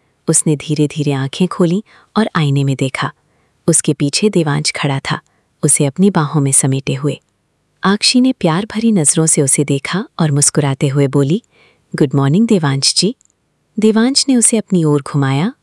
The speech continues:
और उसकी कैप ठीक करते हुए पूछा, "Are you ready?" "Yes, but आपका क्या इरादा है? अब तक आप ready नहीं हुए?" कहते हुए आक्षी ने अपनी बाहें उसके गले में डाल दीं। देवांश ने उसकी कमर थामते हुए मुस्कुराकर कहा,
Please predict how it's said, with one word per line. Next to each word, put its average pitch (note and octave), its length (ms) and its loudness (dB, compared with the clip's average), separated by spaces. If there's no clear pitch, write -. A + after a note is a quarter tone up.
और C#3+ 140 0
उसकी C3+ 240 -2
कैप C#3+ 260 -2
ठीक - 260 -2
करते D3+ 260 0
हुए C#3 200 0
पूछा, - 400 -4
"Are C#3+ 160 2
you C#3 100 0
ready?" C#3+ 280 0
"Yes, D#3+ 540 0
but D3 160 0
आपका C#3 300 0
क्या G#3+ 180 0
इरादा G3+ 320 2
है? A3+ 180 -4
अब D#3 80 0
तक D#3+ 180 -2
आप E3+ 180 0
ready F#3 200 4
नहीं G3 240 4
हुए?" G3 240 0
कहते A3 300 0
हुए B3+ 180 2
आक्षी F3+ 460 0
ने G#3 120 4
अपनी F3 260 0
बाहें D3+ 380 0
उसके F#3 260 0
गले C3+ 240 2
में C3+ 120 0
डाल C3 260 -2
दीं। D3 140 -4
देवांश C#3 500 2
ने D3+ 100 4
उसकी C#3+ 240 -2
कमर D3+ 280 0
थामते C#3+ 440 -2
हुए C#3+ 160 0
मुस्कुराकर C3+ 600 0
कहा, D3+ 300 -4